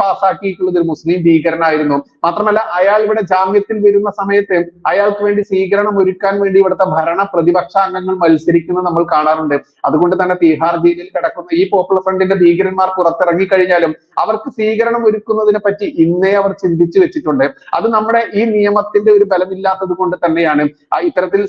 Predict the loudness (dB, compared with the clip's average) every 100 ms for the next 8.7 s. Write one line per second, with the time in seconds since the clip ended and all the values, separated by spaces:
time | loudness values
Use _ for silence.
0 | 0 2 2 2 0 -2 -4 -4 -4 -2
1 | 2 2 2 2 0 0 0 -4 -4 -6
2 | -6 -4 -4 0 2 4 0 -2 -4 -4
3 | _ 0 2 2 0 -2 -2 -2 -2 -4
4 | -2 -2 0 -4 -2 -2 0 0 -2 -6
5 | -2 -2 -2 -2 0 4 4 2 0 0
6 | 2 0 0 -4 0 4 4 2 0 0
7 | 0 -2 -2 -4 -6 -4 -6 -6 -2 -2
8 | 0 0 -2 _ -4 -2